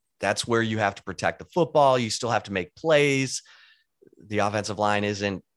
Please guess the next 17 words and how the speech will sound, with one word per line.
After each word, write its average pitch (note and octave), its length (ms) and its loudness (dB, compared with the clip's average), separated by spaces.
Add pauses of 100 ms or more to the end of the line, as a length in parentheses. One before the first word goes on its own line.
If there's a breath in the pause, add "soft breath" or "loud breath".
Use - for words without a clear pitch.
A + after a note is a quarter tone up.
(140)
gonna F#2+ 260 -4 (600)
be G2+ 100 -4
able G2 160 -2
to G2+ 140 -2
give C3+ 340 -4
you G#2 340 -2 (420 soft breath)
great G2 260 -2
pass A2+ 260 2
protection G2+ 480 -4
every G#2 340 -2
time. G#2+ 520 0
And, F#2 220 -4 (100)
and G2 180 -10
so F#2+ 520 2
this B2 240 -2
is B2+ 140 -4
where A#2 480 2